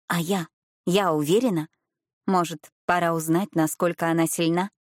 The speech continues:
Пора брать ситуацию в свои руки. Хорошо, когда мужчины готовы тебя защитить, но я привыкла всё делать сама. Недаром эта неделя далась мне так тяжело.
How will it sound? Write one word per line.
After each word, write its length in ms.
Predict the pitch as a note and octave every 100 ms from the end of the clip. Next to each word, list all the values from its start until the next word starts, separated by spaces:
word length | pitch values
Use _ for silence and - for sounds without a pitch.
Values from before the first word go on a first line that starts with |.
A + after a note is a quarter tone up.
| _ _ _ _
Пора 280 | G#3+ G#3+ C4
брать 260 | G3+ G#3+
ситуацию 580 | - G3 G3 G#3 - B3+
в 60 | -
свои 360 | - F#3 F3+
руки. 360 | F3 D#3+ - E3+ - _ _ _
Хорошо, 380 | - G#3+ A3 A3
когда 260 | F3+ E3+
мужчины 380 | E3 E3+ B3+ G#3+
готовы 380 | D#3+ E3+ G#3 D#3+
тебя 220 | E3 D#3
защитить, 560 | D3+ D3+ - - D4 - _ _
но 200 | C4 D#4+
я 180 | E4+ D4
привыкла 400 | A#3+ A#3+ C#4 C4+
всё 320 | - - A3+
делать 320 | A3 G#3 G#3
сама. 380 | - F#3+ F#3 E3+ - _ _ _
Недаром 520 | G3 F3+ F3+ F#3+ E3
эта 160 | D#3 D#3+
неделя 400 | E3 D#3+ F#3 D#3+
далась 340 | D#3+ E3 -
мне 160 | E3+ D#3+
так 160 | D#3
тяжело. 440 | - F3 F#3+ E3